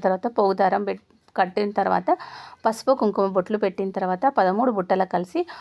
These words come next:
ఒక పసుపు గౌరమ్మను అయితే పెట్టుకోవాలండి. రెండు తమలపాకు కానీ చిక్కుడాకులు వేసుకొని గౌరమ్మను చేసుకొని బొట్లు పెట్టుకొని తల్లి గౌరమ్మ, పిల్ల గౌరమ్మ చేసుకోవాలి. ఒక రూపాయి ఒక పోక వక్క పెట్టి వాటిపైన వస్త్రం పెట్టుకొని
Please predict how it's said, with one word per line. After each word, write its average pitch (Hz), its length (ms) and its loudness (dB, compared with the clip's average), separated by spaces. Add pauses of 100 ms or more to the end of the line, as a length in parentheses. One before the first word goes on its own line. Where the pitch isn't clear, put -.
(120)
ఒక 208 160 2
పసుపు 220 440 -2
గౌరమ్మను 196 520 2
అయితే 226 240 -4
పెట్టుకోవాలండి. 185 800 -2
రెండు 208 200 -2
తమలపాకు 180 600 -2
కానీ 208 140 -2 (100)
చిక్కుడాకులు 185 540 0
వేసుకొని 196 400 -6 (1080)
గౌరమ్మను 214 540 4
చేసుకొని 196 420 -2 (380)
బొట్లు 208 280 2
పెట్టుకొని 214 380 -2
తల్లి 208 320 2
గౌరమ్మ, 190 220 0 (120)
పిల్ల 190 140 0 (100)
గౌరమ్మ 180 400 0 (100)
చేసుకోవాలి. 185 480 -2
ఒక 233 140 0 (100)
రూపాయి 220 320 0 (120)
ఒక 180 100 0 (140)
పోక 175 220 -2 (180)
వక్క 180 200 -6
పెట్టి 180 340 -2 (760)
వాటిపైన 196 480 2 (280)
వస్త్రం 190 420 0
పెట్టుకొని 196 400 -2